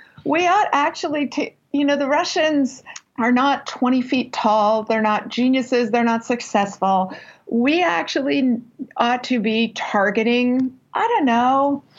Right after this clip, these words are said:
Russian banks, maybe? Uh, how about focused on Putin and the guys around him in order to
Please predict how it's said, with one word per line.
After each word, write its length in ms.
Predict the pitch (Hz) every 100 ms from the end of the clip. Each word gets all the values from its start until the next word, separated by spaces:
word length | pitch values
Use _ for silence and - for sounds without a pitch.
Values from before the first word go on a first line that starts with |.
| - _ _ _
Russian 440 | - 208 220 240 220
banks, 540 | 185 202 320 403 -
maybe? 560 | 294 339 370 415 427 427 _ - _ -
Uh, 420 | 226 220 208 202
how 200 | - 302
about 300 | 370 494 -
focused 520 | - 339 320 381 359 -
on 280 | 262 254 233
Putin 720 | - 320 330 - 226 202 202 -
and 160 | 226
the 60 | 220
guys 360 | 214 220 240 233
around 440 | 190 196 247 277
him 440 | - - 190 196 - - - - -
in 200 | 262 240
order 260 | 226 220
to 420 | 208 233 208 196